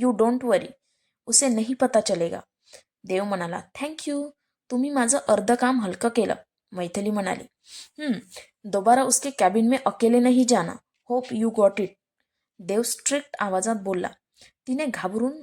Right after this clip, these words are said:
होमध्ये मान हलवली. तो घाईत होता म्हणून त्याचं तिच्या हाताकडे लक्ष गेलं नव्हतं. त्याने तिच्या कपाळावर ओठ टेकवले. "मुझे जाना होगा." त्याने तिच्या चेहऱ्यावरची बट मागे करत हात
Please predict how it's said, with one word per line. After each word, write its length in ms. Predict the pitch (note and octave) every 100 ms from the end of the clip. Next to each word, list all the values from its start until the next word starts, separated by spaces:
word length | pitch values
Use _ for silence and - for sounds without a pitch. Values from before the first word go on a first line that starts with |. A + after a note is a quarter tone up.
| _
होमध्ये 360 | G3+ G#3 A3 C4
मान 260 | F#3+ F#3
हलवली. 360 | G3 F#3+ F3+ - _ _ _ _
तो 80 | C4
घाईत 360 | F#3+ F3+ G#3+ -
होता 260 | B3+ A3+
म्हणून 320 | A#3 A#3 B3+
त्याचं 280 | C#4 A#3+ -
तिच्या 300 | C4 A3+ B3+
हाताकडे 560 | A#3 F#3+ G#3 A3 B3+ A#3+
लक्ष 240 | E3+ -
गेलं 280 | A3 A#3 A#3
नव्हतं. 300 | A#3 A3+ - - _ _ - - _ _
त्याने 200 | B3+ C#4 D#4
तिच्या 220 | D4+ D#4
कपाळावर 420 | C#4 A3 A3 A#3+ B3+ -
ओठ 140 | A3 -
टेकवले. 360 | A3 G3 G3 - _ _ _ _ _ _ _
"मुझे 220 | A#3+ C4
जाना 280 | D4+ F#3+ F#3
होगा." 280 | B3 A#3 - - _ _ _ _ -
त्याने 200 | G3 G#3
तिच्या 320 | A3+ A#3+ B3
चेहऱ्यावरची 720 | G#3 F3+ G#3+ A3+ A3+ - A#3+ B3+ _ _ _ A3
बट 260 | A#3+ C#4
मागे 340 | B3 F3+ G3 A#3+
करत 260 | A3+ A3+ B3
हात 240 | - G#3+